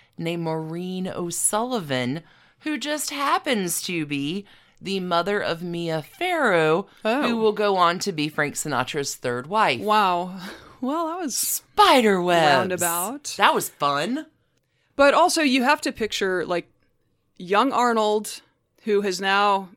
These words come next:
Speaker 2: taken up practice at the gym of lifting weights, doing this thing his dad thinks is gay, is also popping out on the weekends to go to the local cinema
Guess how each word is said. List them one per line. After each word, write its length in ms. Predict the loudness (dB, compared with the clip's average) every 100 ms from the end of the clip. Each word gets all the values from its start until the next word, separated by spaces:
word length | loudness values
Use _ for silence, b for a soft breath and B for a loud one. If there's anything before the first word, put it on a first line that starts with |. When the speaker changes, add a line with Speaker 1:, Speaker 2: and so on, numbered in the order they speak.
| _
Speaker 2:
taken 300 | -6 -4 -4
up 100 | -6
practice 460 | -4 -4 -4 -8 -8
at 80 |
the 80 | -8
gym 260 | -4 -4 -4
of 120 | -4
lifting 320 | -6 -6 -4
weights, 420 | -2 -2 -2 -6 -8 _ _ _
doing 260 | 0 2 2
this 160 | 0 -2
thing 180 | -2 0
his 160 | -2
dad 260 | 0 0 0
thinks 220 | -2 -2
is 160 | -6 -2
gay, 520 | 0 0 0 -2 -6 _ _ _
is 140 | -4 -2
also 220 | -2 -2
popping 380 | -2 -2 0 0
out 120 | -2
on 80 | -2
the 60 |
weekends 480 | -2 -2 -2 -4 -6
to 120 | -6 -2
go 160 | 0
to 80 | 2
the 140 | 2
local 280 | 2 0 -2
cinema 600 | -4 0 0 2 0 0